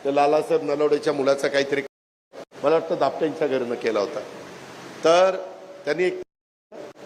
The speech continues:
एकतीसशे, ते म्हणले, "दादा माझं फायनल,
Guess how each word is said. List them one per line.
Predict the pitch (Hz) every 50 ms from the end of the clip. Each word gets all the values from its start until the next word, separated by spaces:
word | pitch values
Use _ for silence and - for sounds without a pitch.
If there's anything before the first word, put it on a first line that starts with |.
| - - - - - - - - - - - - - - - - - - - 101
एकतीसशे, | 123 143 - - 156 147 - - - - 113 104 104 - - - - - - - -
ते | 151 165
म्हणले, | 170 170 165 165 175
"दादा | 165 160 151 147 - 160
माझं | 160 156 143 127 - 160
फायनल, | - - 165 151 139 - 104